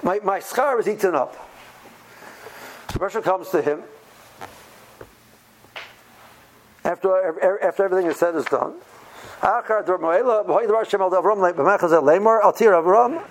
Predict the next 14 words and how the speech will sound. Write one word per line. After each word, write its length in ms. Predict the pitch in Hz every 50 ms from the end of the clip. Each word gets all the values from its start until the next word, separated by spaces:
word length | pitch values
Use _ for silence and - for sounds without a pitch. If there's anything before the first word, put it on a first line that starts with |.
| -
Anachi 340 | - - 185 220 - 185 185
Magen 360 | 190 220 233 208 196 202 202
Loch 220 | 196 202 190 180 -
Scharcha 400 | - - - - 202 208 196 -
Harbe 340 | 185 156 151 165 160 165 156
Me'od. 300 | 151 139 120 120 - - - - - - - - - - - - - - - - - - - - - - - - - - - - - - - - - - _ - -
All 140 | - - 156
right, 180 | - - -
so 120 | - - 147
Rashi 300 | 160 180 180 - 156 143
brings, 960 | 135 208 220 214 214 240 285 - - - - - - - - - - - - - - - - - - - - - - -
there's 140 | - 127 127
no 100 | 175 180
Einish. 680 | 185 175 185 180 190 403 370 - - - - -